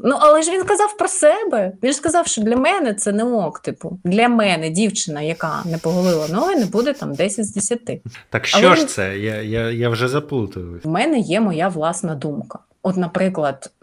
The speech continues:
Speaker 1: ну, ну, хай, давай, я буду брати тих, хто такий же, як я, не, е, має проблеми якісь з дикцією. Зараз хай мені захейтять ті, хто це має, але я маю на це право, бо я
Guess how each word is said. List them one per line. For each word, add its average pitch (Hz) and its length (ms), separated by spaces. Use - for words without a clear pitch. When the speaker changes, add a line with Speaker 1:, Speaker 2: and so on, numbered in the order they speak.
Speaker 1:
ну, 151 340
ну, 151 180
хай, 165 220
давай, 143 280
я 143 80
буду 147 200
брати 156 320
тих, 139 240
хто 123 320
такий 180 300
же, 151 120
як 151 180
я, 131 120
не, 139 480
е, - 160
має 151 300
проблеми 165 460
якісь 180 180
з 156 60
дикцією. 240 560
Зараз 170 440
хай 185 160
мені 165 240
захейтять 190 540
ті, 202 100
хто 202 220
це 185 120
має, 320 240
але 277 220
я 277 60
маю 262 240
на 233 100
це 226 140
право, 208 360
бо 180 80
я 151 160